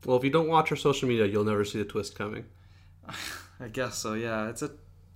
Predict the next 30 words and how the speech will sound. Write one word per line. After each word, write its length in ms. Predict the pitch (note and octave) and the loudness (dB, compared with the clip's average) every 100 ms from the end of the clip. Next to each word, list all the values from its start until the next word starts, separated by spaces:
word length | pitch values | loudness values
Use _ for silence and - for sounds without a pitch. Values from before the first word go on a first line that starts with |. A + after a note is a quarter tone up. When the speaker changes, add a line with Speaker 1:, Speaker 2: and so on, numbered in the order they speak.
| - - - - - - - | -20 -20 -20 -20 -20 -14 -8
Speaker 2:
it's 160 | C#3+ | -6
more, 320 | D#3+ F3+ F#3 - | -2 -2 -2 -4
yeah, 340 | B2+ A2 G#2+ A2 | -4 -2 -2 -6
it's 120 | A#2+ - | -8 -8
a 40 | |
twist, 360 | - G2+ G2 - | -6 -6 -8 -10
sure. 300 | A2 G2+ G2 - A2 | -6 -6 -8 -8 0
Speaker 1:
It's 180 | G#2+ - | 2 6
a 100 | - | 6
doozy. 440 | D3+ D3+ A#2 A2 - | 4 2 0 -2 -6
Speaker 2:
<laughs> 40 | - - - | -16 -20 -14
It's 180 | - C3+ | -10 -8
a 80 | A#2+ | -8
twist. 360 | - F2 - - | -12 -14 -14 -10
Well, 220 | G2 F#2+ | -8 -8
I, 80 | F#2 - | -10 -12
why 120 | G#2+ | -12
not? 300 | G2 F2+ F2+ - - - - - - | -10 -12 -14 -20 -20 -20 -20 -20 -10
Anyway, 360 | D3+ E3+ D3 C#3 | -4 -2 2 2
we've, 480 | C3 C3+ D#3 D#3 C#3 - - | 2 0 0 0 -4 -16 -8
we're 200 | C3+ B2+ | -4 -2
going 300 | A#2 D3+ D#3+ | -2 -2 0
back 300 | C#3 C#3 D3 - | 2 2 0 -6
to, 440 | - A#2 A2+ G#2+ | -6 -4 -4 -2
uh, 380 | G#2 G2+ G2 G2 G2 - - - | -2 -4 -4 -8 -12 -20 -20 -14
something 340 | - C#3 C#3+ | -6 -6 -4
different, 580 | B2+ C3 - B2 A#2+ B2 - - - | -4 -4 -4 -6 -6 -10 -18 -20 -14
you 80 | B2+ | -10
know. 300 | A#2+ A#2 A#2 - - - | -8 -8 -10 -14 -20 -16
N-, 140 | B2 | -14